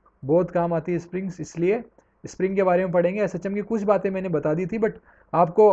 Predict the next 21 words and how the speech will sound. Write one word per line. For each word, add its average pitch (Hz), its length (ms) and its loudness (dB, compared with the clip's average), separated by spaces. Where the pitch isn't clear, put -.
दिक्कत 175 320 0
नहीं 220 160 -2
लेना 196 200 0
है। 190 60 0
अगर 190 140 2
आपने 185 200 -2
पहले 185 260 2
का 202 60 0
lecture 196 280 -2
नहीं 214 140 -2
देखा 202 240 0
है, 220 200 4
don't 175 300 2
worry, 196 260 0
स्प्रिंग्स 190 420 -6
का 202 120 2
पूरा 190 280 0
scene 185 340 -6
different 180 400 -2
है। 196 60 2
ओके, 190 260 0